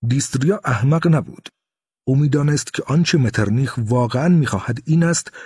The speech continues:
که روسیه را از توسعه نفوذش بر مدیترانه باز دارد. زیرا نفوذ بیشتر روسیه به معنای نگران کردن انگلستان و بی‌ثباتی اروپا بود و مترنیخ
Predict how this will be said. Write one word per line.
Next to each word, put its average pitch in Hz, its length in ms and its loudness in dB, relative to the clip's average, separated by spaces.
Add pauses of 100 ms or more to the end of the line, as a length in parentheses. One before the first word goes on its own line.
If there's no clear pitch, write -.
(160)
که - 140 -2
روسیه 131 420 0
را 185 200 0
از 117 220 -4
توسعه 139 640 0
نفوذش 143 560 0
بر 117 200 -2
مدیترانه 90 680 -4
باز 127 380 -2
دارد. - 420 -20 (500)
زیرا 117 300 0
نفوذ 117 420 -2
بیشتر 120 440 -2
روسیه 120 720 -4 (320)
به 127 100 0
معنای 147 540 2
نگران 120 500 0
کردن 123 480 0
انگلستان 139 720 -2 (300)
و 113 100 -2
بی‌ثباتی 123 800 -2
اروپا 127 400 -2
بود - 320 -16 (400)
و 104 140 -2
مترنیخ 104 680 -2